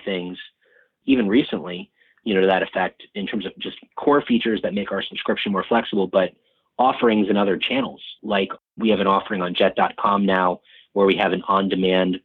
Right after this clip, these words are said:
Blue Apron a la carte kit. We've had in the past retail offerings in, uh, Costco and elsewhere. We have a online marketplace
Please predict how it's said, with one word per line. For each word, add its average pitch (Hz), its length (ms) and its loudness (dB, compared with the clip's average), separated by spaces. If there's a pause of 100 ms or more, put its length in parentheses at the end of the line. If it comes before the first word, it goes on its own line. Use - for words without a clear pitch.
Blue 98 160 2
Apron 95 260 2
a 90 120 2
la 92 80 0
carte - 400 -2
kit. 95 300 0 (420)
We've 104 200 2
had 101 340 2
in 92 80 -4
the 90 80 -4
past 98 500 0
retail 117 400 0
offerings 98 520 0 (520)
in, 92 400 -2 (100)
uh, - 200 -6 (140)
Costco 101 720 2 (460)
and 92 300 -4
elsewhere. 107 600 2 (320)
We - 80 0
have 107 180 2
a 90 220 2 (100)
online 113 420 4
marketplace 107 580 2